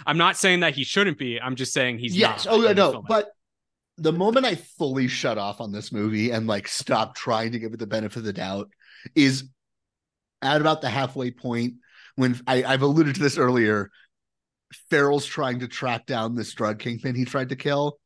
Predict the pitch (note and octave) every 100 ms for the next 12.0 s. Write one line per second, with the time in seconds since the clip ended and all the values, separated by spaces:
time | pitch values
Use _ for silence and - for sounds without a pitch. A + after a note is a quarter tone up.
0 | _ _ _ _ _ _ _ - C#3 B2
1 | A#2+ - A#2+ C#3 B2+ B2 B2 C#3 A#2+ A2+
2 | G#2+ A2+ - C3 A#2 G#2 A2+ G#2 F#2+ -
3 | _ _ _ _ _ _ _ - - -
4 | F3 C#3+ C3+ C#3 C#3+ C3+ A2+ - C3 A#2+
5 | B2 A#2+ A#2+ A2+ A#2+ A2+ A#2+ A#2+ A#2 -
6 | A#2 G#2+ A2+ A2+ A2+ A2+ A2 G#2+ D3 -
7 | C3+ C3 A2 G#2 A2+ - G2+ G2+ A2 A#2+
8 | B2+ - F#3+ C3 C3 B2 - - C3 A#2+
9 | A#2 B2+ A#2+ A#2+ A2 G#2+ G#2+ G2+ G#2 G2+
10 | A2+ A2 G2 G#2 A2 A#2+ A2+ A#2 A2 A2
11 | G#2+ - G2 G2 - - F#2+ F#2+ -